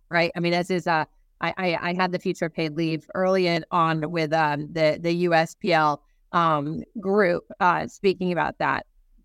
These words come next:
So it's one thing for employees. How do you raise awareness? How do you provide better benefits? And then it's another thing from an insurance perspective about how you, um, can raise awareness and, and provide resources and also support.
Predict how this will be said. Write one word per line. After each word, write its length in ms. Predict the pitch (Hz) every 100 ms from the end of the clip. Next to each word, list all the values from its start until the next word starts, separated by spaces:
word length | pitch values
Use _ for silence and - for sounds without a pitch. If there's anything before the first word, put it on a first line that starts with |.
| _ -
So 180 | 208
it's 160 | 185 175
one 240 | 196 226
thing 160 | 220 208
for 220 | 202 170
employees. 880 | - 160 - 185 175 160 156 - - - _ -
How 80 |
do 80 | 180
you 80 | 175
raise 200 | 170 170
awareness? 480 | 185 240 240 220 -
How 100 | 180
do 60 | 165
you 40 |
provide 360 | 165 165 160 156
better 180 | 147
benefits? 480 | 156 220 226 - 180
And 100 | 180
then 100 | 175
it's 120 | 175
another 320 | 175 185 240 247
thing 180 | 196
from 160 | 170 170
an 60 | 160
insurance 460 | 160 - 269 254 -
perspective 640 | 180 - 165 - 160 147 _ _ _ -
about 220 | 185 175
how 240 | - 190 175
you, 540 | 170 160 156 156 - _ -
um, 240 | 151 143
can 180 | - 202
raise 220 | 202 202
awareness 480 | 202 180 165 160 151
and, 220 | - 151
and 260 | - 151 147
provide 320 | - 165 165
resources 760 | 254 262 - 233 208 - 185 165
and 100 | 165
also 220 | 147 165
support. 460 | - - 196 151